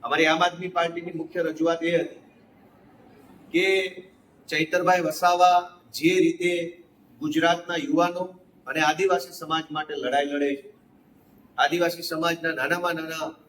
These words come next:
પ્રશ્નો બાબતે બહુ મજબૂતીથી રજૂઆત કરે છે, અવાજ ઉઠાવે છે, સંઘર્ષ કરે છે અને એના કારણે આદિવાસી સમાજને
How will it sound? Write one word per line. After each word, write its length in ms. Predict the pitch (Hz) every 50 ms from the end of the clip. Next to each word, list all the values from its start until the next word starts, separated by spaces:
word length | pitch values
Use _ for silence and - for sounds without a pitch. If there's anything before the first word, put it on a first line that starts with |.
| _ _ _ _ _
પ્રશ્નો 360 | 170 170 165 - - 190 180
બાબતે 460 | - 151 156 156 160 160 - 156 139 - - - - _ _ _ _ _ _ _ _ _
બહુ 260 | 165 185 180 151 139
મજબૂતીથી 800 | 143 143 147 185 233 226 214 208 208 - 175 151 - - - - _ _
રજૂઆત 420 | - 143 139 151 165 165 165 - -
કરે 200 | 165 156 160 156
છે, 140 | 156 160 156
અવાજ 260 | 143 135 143 147 143 151
ઉઠાવે 360 | 147 - 156 156 156 156 147
છે, 120 | - 147
સંઘર્ષ 480 | 139 - 131 123 123 123 165 165 165 -
કરે 240 | - 151 147 147 143
છે 120 | 143 143
અને 160 | 143 143 147
એના 240 | 143 127 143 165 175
કારણે 300 | 175 165 156 156 156 156
આદિવાસી 500 | 147 135 127 151 156 151 147 - - 147
સમાજને 540 | - - 131 127 139 139 139 - - 143